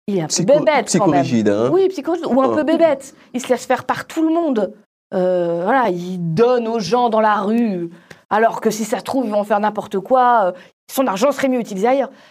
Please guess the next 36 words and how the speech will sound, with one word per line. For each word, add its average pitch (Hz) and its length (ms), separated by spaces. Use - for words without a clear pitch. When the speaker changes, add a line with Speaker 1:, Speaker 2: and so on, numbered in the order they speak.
Speaker 1:
On 269 100
prend 311 240
vite, 349 240
voilà, 247 200
c-, - 180
cette 269 380
image 294 540
ou 359 100
du 302 120
psychorigide 277 840
qui 247 100
sait 262 140
pas 190 140
vivre, 240 360
ou, 359 360
euh, 240 280
du 214 280
bébête 285 500
qui 285 160
se 269 80
fait 302 140
manipuler 277 380
par 269 140
tout 240 100
le 220 60
monde. 208 160
Or, 277 140
je 262 100
pense 330 260
qu'un 254 120
chrétien 262 320
n'est 254 120
ni 247 160
l'un 320 140
ni 285 120
l'autre. - 360